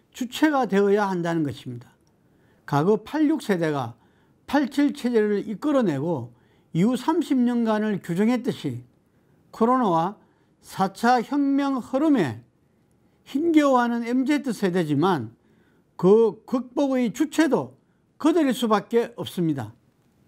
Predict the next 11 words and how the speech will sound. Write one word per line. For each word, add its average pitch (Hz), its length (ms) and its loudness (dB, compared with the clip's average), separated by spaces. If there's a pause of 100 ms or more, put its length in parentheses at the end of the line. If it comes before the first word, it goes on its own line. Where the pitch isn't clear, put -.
(200)
그들의 240 460 4
신뢰를 302 720 0
얻는다기보다는 185 1160 0
민주당 202 560 0
스스로가 214 720 -2 (300)
엠제트 202 480 0
세대를 185 480 -2
수용하고 180 720 -2 (400)
그들을 185 440 0
정책과 240 800 -2
의사결정의 202 880 -2